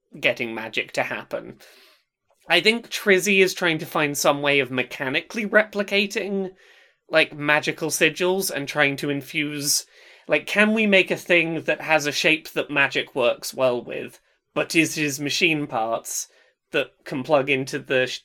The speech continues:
into the engine, and that we can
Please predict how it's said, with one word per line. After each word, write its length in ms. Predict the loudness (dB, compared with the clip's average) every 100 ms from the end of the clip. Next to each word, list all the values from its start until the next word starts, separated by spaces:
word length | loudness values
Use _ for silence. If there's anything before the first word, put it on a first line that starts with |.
| -10
into 240 | -10 -4
the 160 | 2 4
engine, 580 | 4 2 0 0 -4 -10 _ _ _ _ _ _ _ _
and 200 | 0 0
that 140 | 0
we 100 | -2
can 280 | -4 -4 -4